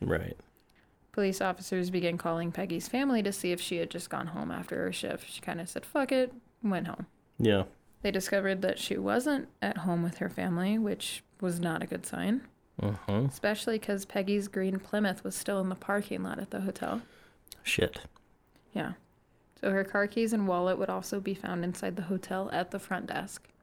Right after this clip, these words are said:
Speaker 1: Yeah, she's not leaving that stuff there.
Speaker 2: Yeah. So despite all these signs pointing to Peggy having gone missing out of duress, police were actually calm about the situation,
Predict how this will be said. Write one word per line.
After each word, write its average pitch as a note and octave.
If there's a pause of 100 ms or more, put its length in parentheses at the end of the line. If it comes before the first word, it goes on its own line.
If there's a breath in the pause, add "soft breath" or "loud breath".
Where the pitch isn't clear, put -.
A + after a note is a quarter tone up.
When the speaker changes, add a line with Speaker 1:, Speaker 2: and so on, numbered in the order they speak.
(140)
Speaker 1:
Yeah, G#2
she's A2
not F#2+
leaving G2+
that G2
stuff G2+
there. G2+ (320)
Speaker 2:
Yeah. F3+ (800)
So -
despite G3
all A3
these G#3+
signs G3+
pointing G3
to F#3+
Peggy F#3+
having F3+
gone E3+
missing F3+
out E3+
of F3+
duress, G3+
police A3
were A3+
actually G#3
calm F#3+
about A3
the A#3
situation, B3